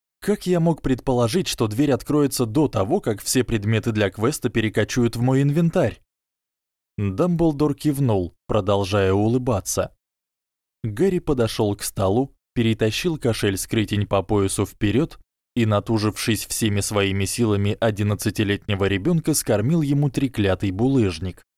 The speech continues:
Он даже почувствовал, как вес того постепенно уменьшается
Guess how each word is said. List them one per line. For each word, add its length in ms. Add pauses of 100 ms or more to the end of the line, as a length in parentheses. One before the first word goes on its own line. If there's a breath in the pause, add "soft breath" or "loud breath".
(420)
Он 220
даже 260
почувствовал, 800
как 280
вес 280
того 360
постепенно 680
уменьшается 1040